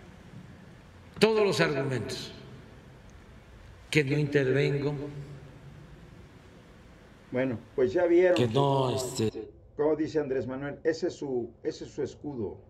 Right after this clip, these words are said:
Speaker 2: Búsquenle por donde quieran.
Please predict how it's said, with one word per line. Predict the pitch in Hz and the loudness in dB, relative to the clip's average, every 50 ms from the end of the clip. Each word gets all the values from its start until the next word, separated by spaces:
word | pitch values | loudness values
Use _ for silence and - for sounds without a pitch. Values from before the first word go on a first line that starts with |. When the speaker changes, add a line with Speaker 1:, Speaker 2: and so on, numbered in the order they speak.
| - - - - - - - - - - - - - - - - - - - - - - - - - | -20 -20 -20 -20 -20 -20 -20 -20 -20 -20 -20 -20 -20 -20 -20 -20 -20 -20 -20 -20 -20 -20 -20 -14 -12
Speaker 2:
Búsquenle | 131 131 - - 147 131 123 113 | -12 -10 -8 -6 -6 -4 -4 -4
por | 107 - 113 92 92 | -4 -4 -8 -8 -6
donde | 98 92 98 98 92 | -6 -6 -6 -6 -6
quieran. | - - 113 120 117 104 92 87 85 | -4 -2 -2 -2 -2 -4 -8 -10 -12